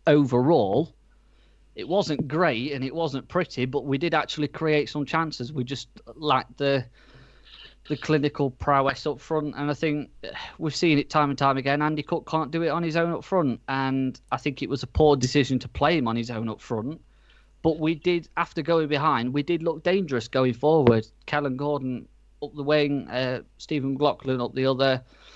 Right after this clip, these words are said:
uh, George Maris, Harry Charsley, Andy Cook getting in the right places. We just couldn't finish it,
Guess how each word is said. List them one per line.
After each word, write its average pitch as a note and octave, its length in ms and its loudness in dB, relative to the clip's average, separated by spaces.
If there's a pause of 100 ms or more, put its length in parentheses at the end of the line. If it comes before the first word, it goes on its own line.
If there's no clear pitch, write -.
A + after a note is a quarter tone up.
(440)
uh, B2+ 480 4 (1000)
George D3+ 280 2
Maris, C#3+ 680 -2
Harry C#3+ 220 0
Charsley, C#3 800 -2 (840)
Andy D3+ 220 -2
Cook D#3 180 -4
getting C#3+ 220 0
in C#3+ 140 0
the C#3+ 80 0
right D3+ 280 2
places. D#3 440 -2
We D3+ 100 -2
just D#3 220 -6
couldn't D#3 180 0
finish D#3+ 340 -4
it, D#3+ 60 -2